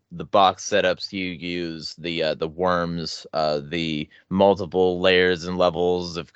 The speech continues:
uh, composting, what to compost, et cetera. But there, like, you do a lot of this yourself, so, like, are there any, like, potential gaps that he might have missed that you take care of on a more, like, personal basis?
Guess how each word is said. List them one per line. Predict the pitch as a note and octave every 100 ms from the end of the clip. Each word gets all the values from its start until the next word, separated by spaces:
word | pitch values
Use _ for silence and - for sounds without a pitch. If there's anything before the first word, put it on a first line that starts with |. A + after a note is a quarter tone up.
| -
uh, | E2+ D#2
composting, | - G#2+ F#2+ F2 - G2+ F#2 F2 E2 - F2 F2 - - _ F2 E2 _ _ _ _ _ _
what | G2 F2 G#2+ -
to | - G#2+ G2
compost, | - G#2 F#2+ F#2 F#2+ F2+ -
et | -
cetera. | - F#2 F#2+ F2+ - - - - -
But | A#2+ A2+ G#2+
there, | A#2 A2+ A2+ G#2+ _ G2+ E2+ C#2+ A2 G2+ - - _ _
like, | A#2 A2+ -
you | A#2 C3
do | C#3 D#3+ D3 A#2
a |
lot | A#2 A#2 A2+
of | F#2+
this | G#2+ -
yourself, | F2+ E2+ D3+ F#2+ -
so, | - F#2+
like, | F#2+ F#2+ - _ - -
are | G2+
there | G2 F#2+
any, | A#2 A2+
like, | G2 G2 -
potential | - B2 A#2 G2+
gaps | D#2+ G#2 G2+ -
that | F#2+ F#2
he | G#2
might | F#2 F2
have | D#2+
missed | F#2+ G2 -
that | F2+
you | F#2 G#2
take | A2+ G2+
care | - G2+
of | F#2+ F2+
on | F2+
a |
more, | F2+ F#2 F2+
like, | D#2 E2+ E2 -
personal | G2+ F2+ F#2+ E2+
basis? | D2 E2+ E2 - A1+ -